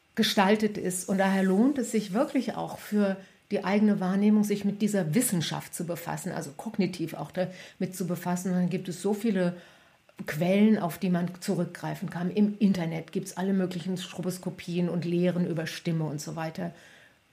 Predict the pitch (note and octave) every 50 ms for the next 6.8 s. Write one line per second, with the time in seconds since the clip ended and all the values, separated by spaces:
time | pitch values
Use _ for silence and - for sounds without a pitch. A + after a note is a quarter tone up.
0 | _ _ - A#3+ A#3 - C4+ C4+ C#4+ - - E4 D#4+ D#4 - D4+ - - - B3
1 | A#3+ - G#3+ A3+ A3+ A3+ A3 - F#3+ F#3+ F3+ F3+ F#3 F3 E3 - F#3+ F3 - -
2 | - G3+ F#3 D#3+ E3 F3 E3+ F3+ E3+ F3+ F3+ F3+ G3 F#3+ - - F#3 E3+ F3 F3
3 | - B3 C4 A#3+ G#3+ G3+ G#3 - - G3 F#3 F3+ F3+ F3+ F3+ - - - - -
4 | _ - G3+ G3 G3+ G3+ G#3 - - - - - - F#3+ G3 F3+ F3 E3+ E3+ E3
5 | D3+ - _ _ - - - - F#3 F#3+ G#3+ G#3+ A3 A3+ B3 C4+ C4 - E4 F#4
6 | F4+ D#4 G#3 F3+ F3+ F3 - - F3+ E3 - E3+ D#3 D#3 E3 F3